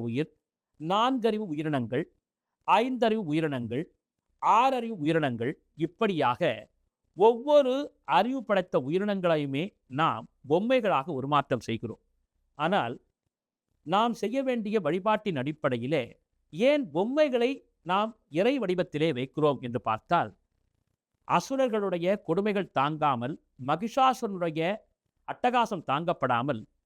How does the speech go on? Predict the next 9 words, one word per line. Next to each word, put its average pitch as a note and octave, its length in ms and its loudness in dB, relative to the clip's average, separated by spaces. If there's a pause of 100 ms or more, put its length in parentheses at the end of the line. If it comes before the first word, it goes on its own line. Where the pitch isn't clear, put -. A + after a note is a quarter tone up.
(320)
தேவர்களும் F#3 640 0 (260)
நல்ல F3+ 360 0
தேவதைகளும் C#3+ 680 -2 (320)
என்ன A#3+ 340 2
செய்வது G#3 500 -2 (160)
என்று D3 320 0 (540)
உணராதவர்களாக D3 960 -2 (280)
பயந்து E3+ 440 2
போய் B2 260 2